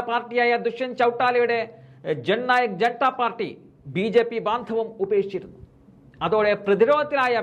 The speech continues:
ബി ജെ പി ലോക്സഭാ തെരഞ്ഞെടുപ്പിൽ ഒ ബി സി കാർഡ് ഇറക്കുവാനാണ് കുരുക്ഷേത്ര ലോക്സഭാ മണ്ഡലത്തിലെ സിറ്റിംഗ് എം പി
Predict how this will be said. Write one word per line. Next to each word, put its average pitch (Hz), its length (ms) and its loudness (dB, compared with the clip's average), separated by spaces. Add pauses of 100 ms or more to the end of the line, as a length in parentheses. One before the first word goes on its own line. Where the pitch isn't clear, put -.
(100)
ബി 190 200 -6
ജെ 247 180 2
പി 233 100 -4 (500)
ലോക്സഭാ 277 380 2 (120)
തെരഞ്ഞെടുപ്പിൽ 240 400 -4 (160)
ഒ - 20 6 (120)
ബി 277 160 -6
സി 254 100 -6 (100)
കാർഡ് 220 240 -2
ഇറക്കുവാനാണ് 233 560 -2 (200)
കുരുക്ഷേത്ര 220 460 0 (600)
ലോക്സഭാ 226 360 2 (100)
മണ്ഡലത്തിലെ 240 360 -2 (120)
സിറ്റിംഗ് 269 340 -6
എം 233 100 -6
പി 220 100 2